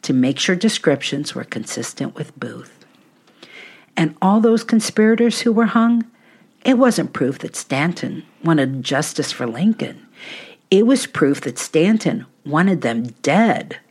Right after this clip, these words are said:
to protect himself and his cronies. That's why he left their fate to a military commission, where he had more control rather than civilian hands. Now, if you haven't listened to our episode, The Corpse of John Wilkes Booth,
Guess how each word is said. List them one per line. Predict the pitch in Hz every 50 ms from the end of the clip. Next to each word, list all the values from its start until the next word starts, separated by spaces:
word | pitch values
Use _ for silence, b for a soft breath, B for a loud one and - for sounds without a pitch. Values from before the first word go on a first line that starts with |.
| _ _ -
to | - 170
protect | - 170 165 170 - 170 165 - -
himself | - 190 185 - - 123 135 135 -
and | 165 170
his | 175 - -
cronies. | - - 175 190 233 254 233 - - - - - - - - _ _ _ B B B B B B B B B B B
That's | 151 175 240 269 262 - -
why | - 147
he | 131 127 143 135
left | 127 127 135 131 -
their | - 127 120
fate | - - 143 131 127 -
to | - - -
a | 131 123
military | 131 135 139 156 196 233 269 285 262 269 - - 120 120 -
commission, | - - - 123 113 - 220 - - - - - - - _ B B B B B B B B B B
where | - 147 135
he | 113 156
had | 139 127 120 123
more | 123 123 127 127 147 170
control | 165 - 208 185 - - - 151 147 143 - - - - _ _ _ _ _ _ _ _ _ _ _ -
rather | - 117 127 131 127
than | 117 127 123
civilian | 110 - - 120 110 120 117 120 127 110 113 107 107
hands. | - 110 110 107 98 - - - - - - - - _ _ _ _ _ _ _ _ _ _ B B B B B B B B
Now, | - 185 180 190 - -
if | 220 - -
you | 285 294 269
haven't | 277 294 262 262 262 - -
listened | 156 165 160 - 135 131
to | - 139 123
our | - -
episode, | - 139 135 - 135 - - 117 127 131 -
The | - 147
Corpse | - - - - 175 180 180 180 - - -
of | 117 -
John | - - 147 120 131 135 131 127
Wilkes | 131 117 113 - - -
Booth, | - - 135 113 113 -